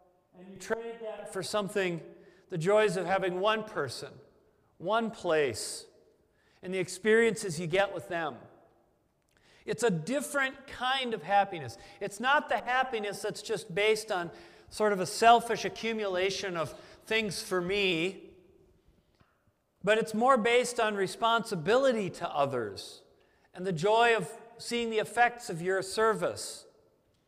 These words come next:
It's the, what I call the joy of exclusivity. And I mean that in the good sense. There's a, there's a, that word can be a little bit of a, kind of a bad word these days, and I think there's good reason for that. I'm not talking about the kind of exclusivity of,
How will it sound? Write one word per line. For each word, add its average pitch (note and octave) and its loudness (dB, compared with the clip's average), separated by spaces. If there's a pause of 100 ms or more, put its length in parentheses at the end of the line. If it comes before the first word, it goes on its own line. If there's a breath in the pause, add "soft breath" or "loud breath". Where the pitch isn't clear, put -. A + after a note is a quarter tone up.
(420 soft breath)
It's F3+ -10
the, G#3 -4
what G#3 0
I A3 4
call A3+ 2
the F#3 -4
joy A#3 4
of G3 -2
exclusivity. E3+ -8 (460 soft breath)
And G3 -6
I - -2
mean C#4 -2
that B3 2
in F#3 -6
the F#3 0
good D#3 -2
sense. A2+ -12
There's F3+ -6
a, F3 -2 (280 loud breath)
there's G3 -6
a, A3 -4 (120)
that G#3+ 0
word C4+ 2
can A3 -6
be G3 -2
a G3 0
little G3+ -2
bit F#3 -2
of F3 -4
a, D3 -2 (280 loud breath)
kind G3+ -6
of D#3+ -2
a B2 -6
bad F3 6
word E3 0
these C#3 -4
days, C#3+ -2
and G3 -6
I G3 -4
think A3 -6
there's F#3+ -4
good E3 -4
reason E3 -6
for C3 -12
that. A#2 -2
I'm E3+ -4
not A#3 0
talking G#3 0
about D#3+ 2
the D3+ -8
kind D#3 -4
of C#3 -6
exclusivity C#3 -4
of, G#2 -6